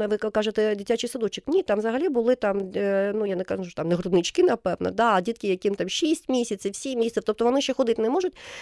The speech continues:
їх у візочках вивозили в військовій формі формі, і мами були в військовій формі, і діточки, і ці, ці дітки в військовій формі, і вони йшли парадом, тобто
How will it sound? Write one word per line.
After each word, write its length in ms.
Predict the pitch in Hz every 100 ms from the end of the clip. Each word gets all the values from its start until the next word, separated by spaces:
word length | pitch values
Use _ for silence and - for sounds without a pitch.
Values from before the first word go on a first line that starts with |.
| -
їх 160 | - 240
у 40 |
візочках 480 | 226 262 311 247 226
вивозили 360 | 208 240 226
в 40 | 196 165 202
військовій 540 | - - 247 180 170
формі 240 | - 233 285
формі, 260 | 196 175 -
і 100 | 165
мами 340 | 180 254 277
були 260 | 226 208 190
в 20 |
військовій 380 | 196 - 185 180
формі, 360 | 180 170 147
і 40 | 147
діточки, 500 | 220 320 - - 208
і 100 | 185
ці, 240 | 202 190
ці 220 | - 196 - - -
дітки 300 | 233 - 240
в 40 |
військовій 320 | 220 - 196
формі, 320 | 202 339 359
і 20 | 240
вони 300 | 202 262 349
йшли 280 | - 269 269 208
парадом, 480 | 190 220 339 294 208
тобто 320 | 214 -